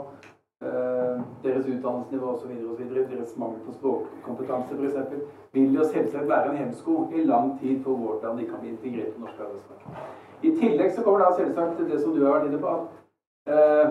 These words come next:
du har Venstre et forslag, ikke sant, om at man, måten man skal integrere dem på, det er at de skal få lavere lønn og så videre og så videre, noe som jo selvsagt er en måte å undergrave, eh, fagforeningens historiske, eh, rolle i det norske samfunnet på.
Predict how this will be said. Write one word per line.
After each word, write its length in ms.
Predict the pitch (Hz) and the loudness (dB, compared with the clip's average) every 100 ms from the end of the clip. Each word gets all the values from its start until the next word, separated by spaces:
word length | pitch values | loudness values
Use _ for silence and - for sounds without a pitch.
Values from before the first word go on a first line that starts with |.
| 147 | 2
du 60 | |
har 200 | - - 143 | 4 4 4
Venstre 320 | - - 139 | 0 -2 -2
et 60 | |
forslag, 320 | - 139 139 143 | 0 -2 0 0
ikke 140 | 139 | 0
sant, 200 | 160 - | 0 0
om 100 | 190 | -2
at 120 | 131 | -2
man, 260 | 135 135 135 143 | -6 -6 -6 -2
måten 240 | 131 113 | -2 -2
man 120 | 131 127 | -4 -4
skal 240 | 131 127 | -4 -4
integrere 460 | 123 139 127 117 - | 0 0 2 0 -4
dem 100 | - | -6
på, 140 | 147 | -4
det 80 | 127 | -4
er 60 | 120 | -4
at 60 | |
de 60 | 123 | -8
skal 120 | 135 131 | -8 0
få 20 | 131 | 2
lavere 300 | 113 120 135 | 2 2 4
lønn 220 | 151 170 | 4 2
og 120 | 165 | -2
så 80 | 143 | -4
videre 160 | 139 127 | -2 -2
og 60 | 131 | 0
så 80 | |
videre, 280 | 135 143 156 - - 139 | 0 0 -4 -6 -10 2
noe 160 | 127 | 2
som 120 | 139 | 4
jo 80 | 139 143 | 2 2
selvsagt 440 | - 139 - 139 - | -2 -6 -6 -6 -4
er 220 | 123 131 | -2 0
en 80 | 135 | 0
måte 320 | 120 - 127 | -2 -4 0
å 60 | 135 | 2
undergrave, 640 | 113 95 107 104 107 127 127 _ _ - | 0 -4 -4 -2 -2 -6 -8 _ _ -14
eh, 480 | 120 117 117 117 120 123 | -12 -10 -10 -12 -12 -2
fagforeningens 760 | 139 - 120 120 120 123 120 135 | 0 0 -2 -4 -4 -6 -8 -8
historiske, 640 | 131 113 113 113 - 127 | -6 -6 -6 -8 -8 -8
eh, 640 | 123 117 117 110 - - - | -6 -10 -12 -18 -18 -12 2
rolle 360 | 165 277 311 320 - - - - _ 120 | 4 6 4 4 -6 -18 -20 -20 _ -12
i 60 | |
det 80 | 117 | -8
norske 240 | 123 - | -8 -10
samfunnet 380 | 117 120 - 104 | -10 -10 -10 -12
på. 180 | 110 113 | -10 -10